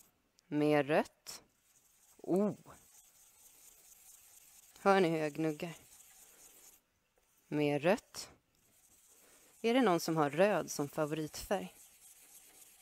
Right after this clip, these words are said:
Vad har ni för favoritfärger egentligen? Idag är min favoritfärg den här rosa som jag gjorde på min båt. Det var nog därför som jag valde den.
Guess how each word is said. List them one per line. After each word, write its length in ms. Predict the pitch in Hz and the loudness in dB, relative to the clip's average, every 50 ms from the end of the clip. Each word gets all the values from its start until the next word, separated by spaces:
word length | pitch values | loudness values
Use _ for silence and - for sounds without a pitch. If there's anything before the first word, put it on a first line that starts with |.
| - - - - - - - - - - - - - - - - - - - _ _ _ _ _ _ _ _ _ _ _ _ _ _ | -20 -20 -20 -20 -20 -20 -20 -20 -20 -20 -20 -20 -20 -20 -20 -20 -20 -20 -20 _ _ _ _ _ _ _ _ _ _ _ _ _ _
Vad 120 | - 160 | -8 -4
har 180 | - 143 160 208 | -2 0 0 0
ni 80 | 285 370 | 0 -2
för 120 | - 349 | -4 -2
favoritfärger 840 | - 294 269 254 262 254 196 147 - - - 156 147 - - - | 0 0 2 2 0 0 -2 -4 -6 -8 -6 -6 -4 -4 -6 -8
egentligen? 520 | - 151 147 - 156 151 - 170 165 165 156 - - - - - - - - - - - - - - - - - - - - - - - - - - - - - - - - - - - - - - - - - - - - - - - - - - - - - - - - - - - - - - - - | -8 -10 -10 -10 -12 -12 -12 -12 -12 -12 -14 -18 -20 -20 -20 -20 -20 -20 -20 -20 -20 -20 -20 -20 -20 -20 -20 -20 -20 -20 -20 -20 -20 -20 -20 -20 -20 -20 -20 -20 -20 -20 -20 -20 -20 -20 -20 -20 -20 -20 -20 -20 -20 -20 -20 -20 -20 -20 -20 -20 -20 -20 -20 -20 -20 -20 -20 -20 -20 -20 -20 -20 -20 -16 -8
Idag 540 | - 208 185 - 285 285 277 277 254 226 - | -6 -6 2 6 6 6 6 6 2 2 0
är 120 | 170 160 156 | 2 2 2
min 200 | 147 143 135 147 | 4 2 2 0
favoritfärg 680 | - 151 147 151 160 147 139 - - - 190 170 156 143 | -2 -2 -2 0 0 -2 -2 -4 -2 0 2 2 2 2
den 120 | 147 143 | 0 0
här 120 | 147 139 135 | 0 -2 -2
rosa 460 | 139 180 202 208 196 170 - - 151 | -2 -2 -2 -2 -4 -4 -4 -6 -6
som 180 | - 160 147 | -6 -6 -6
jag 120 | 151 151 147 | -6 -6 -6
gjorde 220 | 165 165 143 156 | -6 -6 -8 -8
på 120 | - - 147 | -6 -6 -4
min 200 | 147 151 151 147 | -4 -4 -4 -4
båt. 420 | - 190 - 160 160 - - - - | -6 -6 -8 -8 -10 -12 -16 -12 -6
Det 100 | - 180 | 0 2
var 100 | 196 214 | 2 4
nog 140 | 202 170 143 | 2 2 2
därför 280 | 185 196 208 - - | 0 0 0 -2 -6
som 200 | 180 - 160 147 | -6 -6 -4 -4
jag 100 | 147 147 | -4 -2
valde 340 | 156 180 165 151 156 160 226 | 0 0 -2 -2 -4 -6 -6
den. 200 | - - - 170 | -6 -6 -8 -10